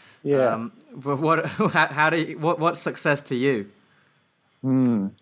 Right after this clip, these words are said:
Speaker 1: Well, I think, um, it's about, um, being content in any endeavor that I, uh, move on the path towards, um, but also being nev-, never being satisfied,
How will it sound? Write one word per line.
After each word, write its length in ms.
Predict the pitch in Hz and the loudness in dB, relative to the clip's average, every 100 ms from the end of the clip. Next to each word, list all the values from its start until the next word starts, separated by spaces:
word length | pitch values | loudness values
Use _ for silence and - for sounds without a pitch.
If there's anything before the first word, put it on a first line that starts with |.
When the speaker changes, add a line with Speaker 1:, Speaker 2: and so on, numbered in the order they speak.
| _ _ _ _ _ | _ _ _ _ _
Speaker 1:
Well, 380 | 220 233 - - - _ _ _ 214 | 0 2 0 -8 -20 _ _ _ -2
I 80 | |
think, 320 | 233 294 226 - _ _ | 2 2 0 -4 _ _
um, 520 | 156 147 147 143 - - _ _ _ _ _ _ _ _ - | 2 4 4 2 -2 -12 _ _ _ _ _ _ _ _ -2
it's 140 | 160 | 2
about, 380 | 180 202 196 - - _ _ _ - | 2 2 0 -6 -20 _ _ _ -2
um, 280 | 135 131 143 | 0 0 2
being 260 | 139 139 | 2 2
content 680 | 139 123 - 127 117 - - _ _ _ _ _ _ _ _ _ _ _ | 0 -2 -2 -2 -2 -4 -16 _ _ _ _ _ _ _ _ _ _ _
in 160 | 123 123 | 0 2
any 360 | 131 131 135 | 2 2 2
endeavor 400 | 127 117 117 113 101 | 2 2 2 2 0
that 160 | 104 | 2
I, 320 | 101 95 98 - _ _ _ | 4 2 0 -6 _ _ _
uh, 240 | 101 98 98 | -4 -2 -4
move 520 | 85 110 107 104 - _ _ _ _ _ | 0 2 2 0 -6 _ _ _ _ _
on 160 | 107 101 | 0 0
the 80 | 98 | -2
path 400 | - 98 - - | 2 2 0 -4
towards, 680 | 104 98 98 101 135 - - _ _ _ _ _ _ - | 0 2 2 -2 -4 -14 -20 _ _ _ _ _ _ -2
um, 300 | 120 117 - - _ | 0 0 -2 -10 _
but 100 | 160 | 0
also 400 | - 254 - 233 | 2 0 2 0
being 300 | 180 180 170 | 2 2 4
nev-, 240 | 165 165 196 | 2 2 0
never 420 | 165 190 202 196 | 0 2 2 2
being 240 | 190 165 | 2 2
satisfied, 720 | - 147 156 170 - 113 98 | 2 0 0 -2 0 2 2